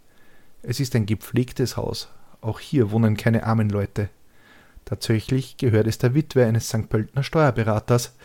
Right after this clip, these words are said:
die hier mit ihrem Sohn Walter und ihrer Tochter Ingrid, eine Studentin an der Wirtschaftsuni, lebt.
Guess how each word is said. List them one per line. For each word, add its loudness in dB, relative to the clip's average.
die -4
hier 2
mit 0
ihrem -2
Sohn -2
Walter -2
und -8
ihrer -2
Tochter -6
Ingrid, 0
eine -2
Studentin -2
an -2
der 0
Wirtschaftsuni, 2
lebt. -4